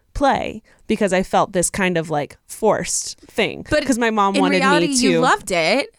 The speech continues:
Speaker 2: but
Speaker 1: I
Speaker 2: it was
Speaker 1: loved
Speaker 2: the
Speaker 1: it.
Speaker 2: forced,
Speaker 1: It was so
Speaker 2: yes.
Speaker 1: good for me.
Speaker 2: Yes.
Speaker 1: I ended up having to,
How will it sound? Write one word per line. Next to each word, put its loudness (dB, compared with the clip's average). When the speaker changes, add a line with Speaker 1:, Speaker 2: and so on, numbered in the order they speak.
Speaker 2:
but 0
Speaker 1:
I 4
Speaker 2:
it 0
was 4
Speaker 1:
loved 2
Speaker 2:
the 0
Speaker 1:
it. 0
Speaker 2:
forced, 0
Speaker 1:
It 2
was 2
so 2
Speaker 2:
yes. -4
Speaker 1:
good -2
for -2
me. 0
Speaker 2:
Yes. 0
Speaker 1:
I -2
ended 0
up 0
having 0
to, 0